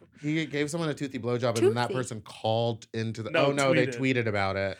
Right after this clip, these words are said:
Speaker 1: and it was really rude.
Speaker 3: I
Speaker 2: Was it the dentist?
Speaker 3: I
Speaker 1: Ah!
Speaker 3: pride
Speaker 2: <laughs> 'Cause that's why
Speaker 3: mys-
Speaker 2: you, that's why you go to the dentist
Speaker 3: That's
Speaker 2: so
Speaker 3: why I
Speaker 1: Four
Speaker 3: go to
Speaker 1: times
Speaker 3: the
Speaker 1: a
Speaker 3: dentist.
Speaker 1: year.
Speaker 3: I pride
Speaker 2: <laughs>
Speaker 3: myself on giving really good head.
Speaker 2: Uh-huh.
Speaker 3: Um, but I do also, like, carry tension in my jaw. So,
Speaker 2: Oh,
Speaker 3: like,
Speaker 2: no. <laughs>
Speaker 3: when,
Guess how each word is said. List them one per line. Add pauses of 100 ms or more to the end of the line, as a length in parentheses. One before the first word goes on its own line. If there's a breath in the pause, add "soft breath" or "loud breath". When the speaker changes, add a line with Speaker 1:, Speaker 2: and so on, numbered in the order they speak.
Speaker 1:
and
it
was
really
rude.
Speaker 3:
I
Speaker 2:
Was
it
the
dentist?
Speaker 3:
I
Speaker 1:
Ah! (140)
Speaker 3:
pride
Speaker 2:
<laughs>
'Cause
that's
why
Speaker 3:
mys-
Speaker 2:
you,
that's
why
you
go
to
the
dentist
Speaker 3:
That's
Speaker 2:
so
Speaker 3:
why
I
Speaker 1:
Four
Speaker 3:
go
to
Speaker 1:
times
Speaker 3:
the
Speaker 1:
a
Speaker 3:
dentist.
Speaker 1:
year.
Speaker 3:
I
pride
Speaker 2:
<laughs>
Speaker 3:
myself
on
giving
really
good
head. (200)
Speaker 2:
Uh-huh. (220)
Speaker 3:
Um,
but
I
do
also,
like,
carry
tension
in
my
jaw.
So,
Speaker 2:
Oh,
Speaker 3:
like,
Speaker 2:
no.
<laughs>
Speaker 3:
when,